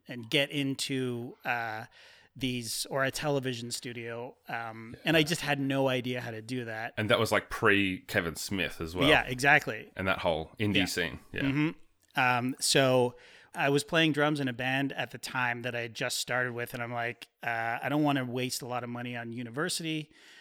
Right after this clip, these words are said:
Speaker 1: Uh, so I was like, "I'm gonna put everything I can into this band and see if I can, you know, make a go of it." Because,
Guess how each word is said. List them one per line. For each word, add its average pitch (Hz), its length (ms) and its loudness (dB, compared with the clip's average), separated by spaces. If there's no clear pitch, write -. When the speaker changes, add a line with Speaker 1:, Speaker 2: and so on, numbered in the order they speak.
Speaker 1:
Uh, 113 360 -4
so 127 640 -2
I 123 720 -4
was 123 260 -6
like, 123 220 0
"I'm 135 80 2
gonna 135 160 4
put 135 280 -2
everything 156 400 2
I 127 140 -2
can 127 400 -6
into 123 560 -6
this 120 420 -4
band 123 640 0
and 120 320 -6
see 127 220 -2
if 120 160 -10
I 117 120 -6
can, 113 600 -10
you 190 100 4
know, 143 140 8
make 156 180 4
a 175 60 0
go 160 220 4
of 123 100 2
it." 113 80 -6
Because, 147 480 -2